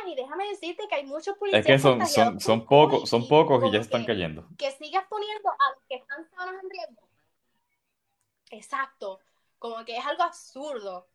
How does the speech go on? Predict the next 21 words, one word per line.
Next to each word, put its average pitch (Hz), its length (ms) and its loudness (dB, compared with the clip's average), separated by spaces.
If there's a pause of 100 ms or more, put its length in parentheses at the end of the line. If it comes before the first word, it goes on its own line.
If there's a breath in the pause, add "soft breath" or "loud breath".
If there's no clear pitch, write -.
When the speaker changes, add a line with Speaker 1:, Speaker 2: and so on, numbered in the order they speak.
(720)
Speaker 1:
Y 262 160 -12
de 247 320 -4
hecho, 254 440 -6
no 233 180 -10
tan 320 180 -4
solo 330 280 -2
estamos 302 320 -10
hablando 294 600 -8
de 214 220 -16
que 196 360 -14 (220)
la 196 220 -10
orden 247 280 -4
ejecutiva, 285 800 -6 (160)
la 190 360 -2
orden 247 220 -8
ejecutiva 320 520 -10
con 196 140 -12
esto 214 200 -10
de 262 100 -4
los 285 120 -6
bloqueos 262 640 -6